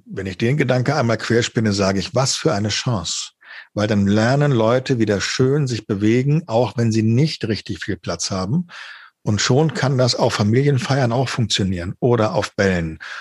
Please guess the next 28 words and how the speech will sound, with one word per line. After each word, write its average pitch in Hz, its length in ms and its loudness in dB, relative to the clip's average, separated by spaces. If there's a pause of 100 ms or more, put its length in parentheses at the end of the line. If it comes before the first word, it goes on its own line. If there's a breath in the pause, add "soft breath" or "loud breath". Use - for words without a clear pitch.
(180 loud breath)
oder 110 500 2
auf 101 340 0
Hochzeiten, 92 640 -2 (440 loud breath)
dass - 180 0
eben 110 240 0
das, 107 240 0
was 104 140 0
sie 107 260 0
gelernt 104 480 0
haben, 101 280 -2
ihnen 104 340 2
dann 104 240 0
hilft. - 580 -2 (100)
Und - 280 -10
das 98 140 -4
ist, - 180 -2
glaube 117 240 2
ich, - 140 -4
eine 104 240 2
Riesenchance, 117 600 0
dass - 200 -4
wir - 160 -4
anlässlich 135 680 0
dieser 95 320 -2
Krise 90 480 -6 (800 loud breath)
uns 104 160 0
wieder 107 180 2
zurückbesinnen, 131 960 2